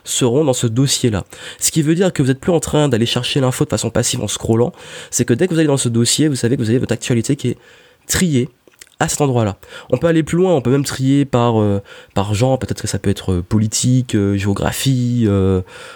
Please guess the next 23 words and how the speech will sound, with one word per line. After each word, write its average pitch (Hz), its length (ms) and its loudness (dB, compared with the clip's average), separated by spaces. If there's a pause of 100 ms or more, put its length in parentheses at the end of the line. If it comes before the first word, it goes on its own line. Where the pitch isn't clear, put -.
(160)
euh, 95 220 4
ça - 100 -2
peut 101 100 -2
être - 180 -4
local, 110 380 2
international, 113 800 2
bref, 117 320 0 (320)
en 104 200 0
trier 131 320 2
à 127 60 4
la 107 80 2
façon 123 260 -2
qui 120 120 -4
nous 107 180 0
arrange 107 360 2 (460)
et 135 360 2
avoir 120 280 0
l'information 123 600 0 (100)
triée 120 520 0
déjà 110 340 0
dans 120 80 2
ce 117 100 -2
truc-là. - 340 -4